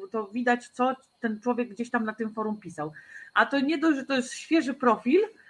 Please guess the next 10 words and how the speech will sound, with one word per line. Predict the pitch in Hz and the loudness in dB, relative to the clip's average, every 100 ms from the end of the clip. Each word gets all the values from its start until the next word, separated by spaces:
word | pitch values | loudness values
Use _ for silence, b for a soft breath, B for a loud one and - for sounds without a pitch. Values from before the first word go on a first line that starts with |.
| b b | b b
to | 254 | 2
jeszcze | 262 320 320 277 | 4 4 2 0
dodatkowo | 277 262 - 277 277 | 0 0 0 0 2
nic | 302 - | 2 0
nigdy | 285 247 240 | -2 -2 2
nie | 254 | 2
powiedział, | 262 247 269 262 247 | 2 0 0 2 2
nic | 254 247 | 2 2
nie | 247 | 0
zalajkował | 247 233 208 208 214 262 | 4 4 2 0 4 6